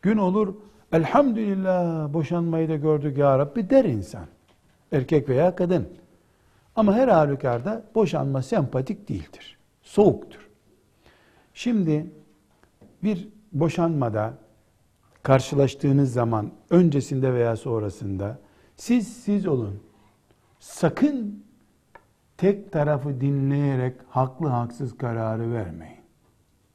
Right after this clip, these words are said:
Çünkü kadın anlatırken "Firavundan kurtuldum." Firavundu, Firavun.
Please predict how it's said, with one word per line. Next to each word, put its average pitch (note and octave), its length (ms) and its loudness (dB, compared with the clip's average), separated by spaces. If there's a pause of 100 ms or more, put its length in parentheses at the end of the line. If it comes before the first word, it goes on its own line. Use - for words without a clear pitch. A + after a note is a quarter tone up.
(1200)
Çünkü A3 360 0
kadın E3+ 320 0
anlatırken D3+ 880 -2
"Firavundan G3+ 800 6
kurtuldum." A#2 560 -4
Firavundu, D3 580 2
Firavun. C3+ 480 -2